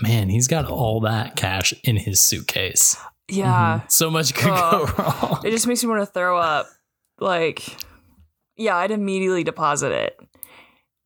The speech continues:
Speaker 2: Immediately.
Speaker 1: Yeah. Like, "I'd like to open a bank account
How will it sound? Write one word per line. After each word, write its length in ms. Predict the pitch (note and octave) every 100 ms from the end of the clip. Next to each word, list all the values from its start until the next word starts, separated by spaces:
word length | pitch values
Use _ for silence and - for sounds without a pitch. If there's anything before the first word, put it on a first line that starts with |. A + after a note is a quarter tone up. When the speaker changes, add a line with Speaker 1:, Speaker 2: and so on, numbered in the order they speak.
| _ _ - - _ _ _ _ _ -
Speaker 2:
Immediately. 640 | F3+ E3 D#3 C#3 - C#3 -
Speaker 1:
Yeah. 60 | - _ - -
Like, 200 | G#2+ -
"I'd 80 | A2+
like 160 | C#3
to 80 | D#3+
open 200 | D3 C#3
a 40 |
bank 260 | A2 G2+ F#2+
account 420 | - G2 F#2 G#2+